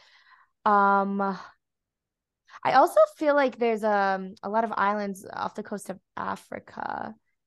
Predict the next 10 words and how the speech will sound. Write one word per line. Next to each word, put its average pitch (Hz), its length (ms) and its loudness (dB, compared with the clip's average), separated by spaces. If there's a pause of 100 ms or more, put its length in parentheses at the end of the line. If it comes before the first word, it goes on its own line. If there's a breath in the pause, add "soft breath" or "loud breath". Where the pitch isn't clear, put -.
(120)
but 220 120 -4
it's 208 220 -8
not 269 200 -2
coming 190 320 -6
to 190 100 -14
me. 185 220 -8 (420 soft breath)
So - 140 -10
you 330 40 -2
know 339 100 4
what? 339 300 4